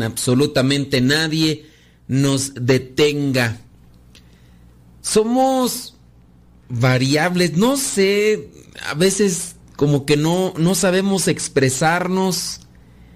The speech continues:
Eh, voy a hacer mi catarsis. De repente, pues uno cambia, ¿no? Y subes una foto de cómo estás y te critican.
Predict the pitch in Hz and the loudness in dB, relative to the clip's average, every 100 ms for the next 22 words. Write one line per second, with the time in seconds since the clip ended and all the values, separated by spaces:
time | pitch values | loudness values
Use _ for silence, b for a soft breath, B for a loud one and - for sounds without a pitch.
0 | b b b - - - - 127 147 147 | b b b -20 -20 -20 -4 0 0 0
1 | 131 - - _ - _ - 175 202 208 | -6 -12 -20 _ -20 _ -4 -2 0 0
2 | 196 180 156 - 147 147 - 107 - - | 0 0 -2 -2 -2 -2 -4 -6 -8 -14
3 | - - - - - - 143 151 170 170 | -20 -20 -20 -20 -16 -2 0 2 0 0
4 | 220 220 240 - 196 208 240 233 233 247 | 0 -2 -6 -2 -2 0 0 0 0 2
5 | 240 247 262 240 - - - - b b | 2 0 -2 -4 -14 -20 -20 -20 b b
6 | b b _ _ - - 175 165 - 226 | b b _ _ -8 -2 0 0 0 2
7 | 220 226 226 226 214 196 185 - - 220 | 2 2 2 2 0 -4 -6 -8 -2 0
8 | 220 208 220 220 226 - - - - _ | 2 2 2 2 0 -2 -12 -20 -20 _
9 | _ - 143 147 147 147 - 214 240 - | _ -8 -4 0 0 0 0 0 0 -6
10 | - - 143 147 143 139 - 123 - 95 | -14 -10 -4 0 0 -2 -2 -4 -4 -6
11 | 95 | -8